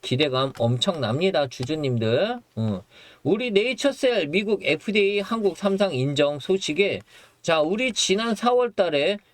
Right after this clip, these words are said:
강한 상승도 보여줬어요, 주주님들. 네이처셀, 조인스텝, 미국 에프디에이 혁신 치료제 지정, 국내 허가는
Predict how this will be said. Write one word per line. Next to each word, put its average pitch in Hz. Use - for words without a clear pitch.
강한 202
상승도 208
보여줬어요, 151
주주님들. 156
네이처셀, 214
조인스텝, 214
미국 165
에프디에이 135
혁신 214
치료제 233
지정, 196
국내 175
허가는 220